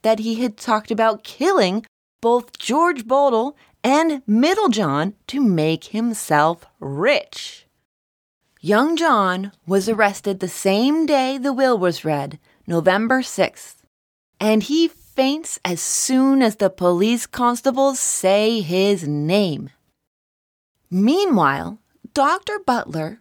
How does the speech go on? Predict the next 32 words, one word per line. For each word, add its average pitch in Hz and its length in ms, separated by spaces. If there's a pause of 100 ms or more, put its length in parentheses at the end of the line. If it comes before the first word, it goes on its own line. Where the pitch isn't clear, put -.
grabbed 214 480
a 208 40
few 254 320
more 220 320
pieces 185 520
of 254 100
evidence. 285 800 (580)
Some 214 400
of 196 120
the 202 80
same 185 360
coffee 175 720
from 180 240
which 180 200
the 180 100
presumed 165 680
poisoned 240 640
coffee 151 460
had 147 300
been 156 220
made, 160 420 (800)
and 262 300
the 294 100
leftover 262 680
coffee 139 640 (180)
which 233 240
a 269 60
local 226 400
charwoman 208 720
had 208 260
taken 170 400
home. 165 440